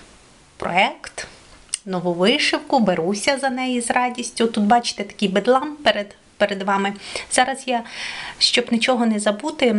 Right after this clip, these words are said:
м, помаленьку хочу вам розказати про підготовку до нового проекту. Нова вишивка. Буду вишивати я ось таку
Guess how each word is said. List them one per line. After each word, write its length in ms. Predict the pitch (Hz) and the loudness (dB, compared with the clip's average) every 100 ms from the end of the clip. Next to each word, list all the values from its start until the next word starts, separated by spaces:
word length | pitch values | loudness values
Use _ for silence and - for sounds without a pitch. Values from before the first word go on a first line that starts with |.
| 202 | 0
м, 460 | 202 202 190 180 202 | 2 2 2 0 0
помаленьку 520 | 214 208 220 277 269 196 | 4 6 6 2 0 0
хочу 320 | 233 240 247 | 2 2 2
вам 200 | 226 220 | 2 2
розказати 520 | 208 - 208 214 226 | 0 0 0 0 -2
про 180 | - 226 | -2 -2
підготовку 800 | 233 214 208 - 170 156 - 151 151 - - - - - - - - - | 2 2 2 2 0 0 -6 -6 -6 -10 -18 -12 -12 -10 -8 -8 -8 2
до 220 | 202 220 | 4 6
нового 460 | 214 202 208 185 180 | 6 4 2 2 -2
проекту. 800 | - 160 156 202 294 - 381 392 - - - | -2 0 2 2 2 2 2 2 -6 -20 -6
Нова 440 | 220 196 214 196 165 | 0 4 4 4 0
вишивка. 480 | 170 170 - 254 269 | -2 0 0 2 2
Буду 260 | 202 220 196 | 2 -2 -2
вишивати 600 | 190 - 180 208 - 285 | -2 0 2 2 2 0
я 180 | 294 302 294 - - - - - _ _ _ - - - - - - 233 | 0 0 -8 -18 -20 -20 -20 -20 _ _ _ -8 -8 -10 -16 -16 -2 4
ось 180 | 247 - | 4 4
таку 500 | 185 - 226 208 | -2 0 0 0